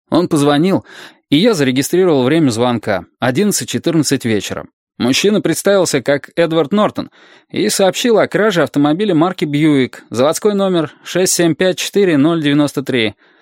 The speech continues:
а номерной знак двенадцать М восемнадцать тридцать четыре. Он хотел, чтобы мы нашли машину и арестовали водителя, кто бы он ни был.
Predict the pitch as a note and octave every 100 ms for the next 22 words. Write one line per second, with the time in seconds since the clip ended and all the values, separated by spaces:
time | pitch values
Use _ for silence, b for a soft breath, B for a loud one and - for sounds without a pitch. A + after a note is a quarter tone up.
0 | b b b A#2 B2 D3 E3+ G3 F3+ F3+
1 | G#3 - - C3 C#3+ E3 D#3 C3 C#3 F#3
2 | E3+ A2+ B2 C3 - D3+ E3+ E3 A2 -
3 | C3+ A#2 - F#2+ G2+ F#2+ F#2 _ _ _
4 | _ A3+ B3 - D#3 E3+ F#3 E3+ - -
5 | D#3 E3 G3+ A#3+ D3 G3+ G#3 D#3+ - A#3+
6 | A#3 C#3 B2+ B2+ D#3 F#3+ E3+ D3 C3+ B2
7 | A#2 A2 G#2 - G#3+ D3 C3+ A#2+ A2 G2+
8 | F2+